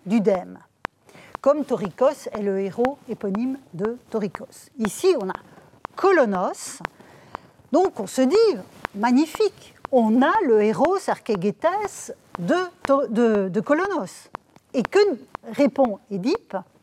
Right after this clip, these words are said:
Il y a donc des gens qui habitent ici, dit-il. » Et l'autre de, d'enchaîner, « Oui,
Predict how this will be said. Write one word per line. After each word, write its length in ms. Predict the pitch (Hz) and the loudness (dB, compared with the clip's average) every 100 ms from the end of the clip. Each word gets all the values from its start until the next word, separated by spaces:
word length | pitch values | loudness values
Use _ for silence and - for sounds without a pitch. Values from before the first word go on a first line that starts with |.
| - _ _ _ - - _ _ _ - 302 | -14 _ _ _ -18 -18 _ _ _ -8 2
Il 140 | 294 | 4
y 60 | 330 | 6
a 80 | |
donc 200 | 294 381 | 4 2
des 160 | 330 349 | 4 0
gens 100 | 453 508 - | 0 -4 -4
qui 140 | 262 | -2
habitent 340 | 202 175 175 185 | -2 -2 -10 -10
ici, 340 | 170 - 190 | -12 -12 -14
dit-il. » 380 | 156 170 - 185 254 - | -12 -14 -16 -16 -12 2
Et 140 | 359 | 6
l'autre 480 | 359 359 285 240 233 196 | 6 6 4 2 -4 -6
de, 420 | 190 180 240 214 - _ _ - | -4 2 2 2 -4 _ _ -4
d'enchaîner, « 480 | 185 185 - 247 339 466 - _ - | -4 -2 -2 0 2 0 -4 _ -2
Oui, 140 | 392 | 2